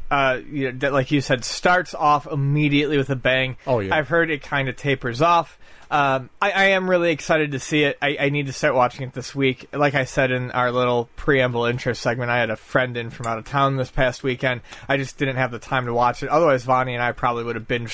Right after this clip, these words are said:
Speaker 1: through it on Sunday, honestly. Um, so I, I will be getting to it. Um, I'm very much looking forward to it. Uh,
Speaker 2: Action scenes are outstanding.
Speaker 1: Of course they
Speaker 2: Even,
Speaker 1: are.
Speaker 2: even, uh,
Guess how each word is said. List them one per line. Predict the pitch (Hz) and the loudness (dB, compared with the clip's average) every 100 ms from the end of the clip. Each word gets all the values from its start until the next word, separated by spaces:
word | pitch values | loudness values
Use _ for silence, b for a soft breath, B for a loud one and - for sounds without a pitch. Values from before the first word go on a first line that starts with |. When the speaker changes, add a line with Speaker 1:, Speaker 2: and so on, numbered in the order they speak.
| - | -8
Speaker 1:
through | 127 120 | -4 0
it | 113 | 0
on | 107 | -2
Sunday, | - 139 127 107 87 - | -2 0 0 -2 -8 -4
honestly. | 120 120 107 - 113 110 B B B - | -2 -2 -4 -6 -8 -8 B B B 0
Um, | 135 127 120 117 | 2 0 -2 -8
so | - 151 135 151 | 2 4 4 2
I, | 185 | 0
I | 196 | 0
will | 196 220 | 2 2
be | 208 | 2
getting | 160 165 160 139 | 2 2 0 -2
to | 165 151 | 2 4
it. | 135 b b b - | 2 b b b 0
Um, | 143 139 | 0 0
I'm | 190 202 | -2 2
very | 220 208 | 4 4
much | 175 156 170 | 2 0 -4
looking | 143 131 | -4 -6
forward | - 131 127 123 | 2 6 6 2
to | - 131 | 0 4
it. | 127 - b b | 2 0 b b
Uh, | - 123 120 | 0 2 2
Speaker 2:
Action | 147 160 147 | 2 0 -2
scenes | 143 147 117 | 0 2 4
are | |
outstanding. | 117 - 131 120 123 120 | 0 0 -2 0 -2 -2
Speaker 1:
Of | 165 | -4
course | 170 196 - | 0 0 2
they | 131 | 0
Speaker 2:
Even, | 147 | 0
Speaker 1:
are. | 120 | 0
Speaker 2:
even, | 147 139 131 | 0 2 0
uh, | - | -2